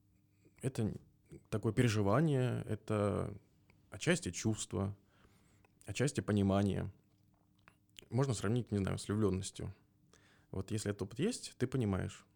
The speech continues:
что это такое. Здесь нечто подобное. Э, чувство, понимание того, что Бог рядом,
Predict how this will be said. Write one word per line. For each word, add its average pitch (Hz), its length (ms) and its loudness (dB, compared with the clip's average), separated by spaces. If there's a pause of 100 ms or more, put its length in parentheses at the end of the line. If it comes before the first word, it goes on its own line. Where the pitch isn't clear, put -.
(140)
что - 160 -8
это 104 140 -6
такое. 98 360 -6 (840)
Здесь 127 400 -2
нечто 117 300 -2
подобное. 98 560 0 (680)
Э, - 200 -12 (200)
чувство, 127 840 0
понимание 123 600 4
того, 113 260 -2
что 104 340 0
Бог 104 540 -2 (160)
рядом, 101 500 0